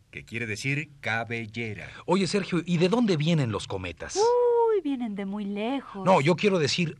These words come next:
Speaker 2: ¿cuál es su origen?
Speaker 1: Ah, bueno. Los cometas se formaron de gas y polvo interplanetario del sistema solar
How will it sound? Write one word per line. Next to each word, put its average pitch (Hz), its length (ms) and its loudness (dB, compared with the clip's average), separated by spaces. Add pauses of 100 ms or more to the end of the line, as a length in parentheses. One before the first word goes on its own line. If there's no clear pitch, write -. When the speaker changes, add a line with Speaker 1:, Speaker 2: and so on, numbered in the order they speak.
(140)
Speaker 2:
¿cuál 117 300 4
es 139 100 2
su 160 100 -2
origen? 156 640 -2
Speaker 1:
Ah, 139 220 0 (240)
bueno. 104 260 -6 (760)
Los 131 340 -4
cometas 170 380 -4
se 147 80 -8
formaron 123 500 -6
de 87 160 -10
gas 101 240 -4
y 95 80 -12
polvo 110 320 -10
interplanetario 101 1080 -8
del 98 220 -14
sistema 110 400 -10
solar 110 340 -8